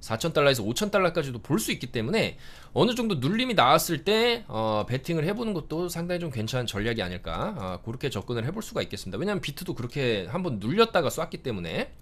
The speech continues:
자, 그래서 특히나 좀 최근에도 이런 알트들 여전히 최근에 폼이 좋았던 알트 위주로 좀 볼 수밖에 없고, 어, 그런 코인들 아까도 말씀드렸지만 뭐 이더리움 클래식에 대한 전망 그리고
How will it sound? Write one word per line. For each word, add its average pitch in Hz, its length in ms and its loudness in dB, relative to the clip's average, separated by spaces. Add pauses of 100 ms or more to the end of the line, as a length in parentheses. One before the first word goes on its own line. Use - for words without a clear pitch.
(240)
자, 208 160 4
그래서 269 920 10
특히나 302 380 4
좀 240 260 -2
최근에도 240 720 2
이런 208 400 6
알트들 165 640 6
여전히 214 640 2 (120)
최근에 294 680 4
폼이 330 320 2
좋았던 185 360 6
알트 151 420 4
위주로 165 360 0
좀 175 180 0
볼 170 160 2
수밖에 226 360 2
없고, 147 340 2 (120)
어, 110 320 0
그런 170 200 0
코인들 175 280 2
아까도 156 300 2
말씀드렸지만 143 800 0
뭐 120 80 0
이더리움 151 460 0
클래식에 196 500 0
대한 143 220 0
전망 117 440 0
그리고 139 540 0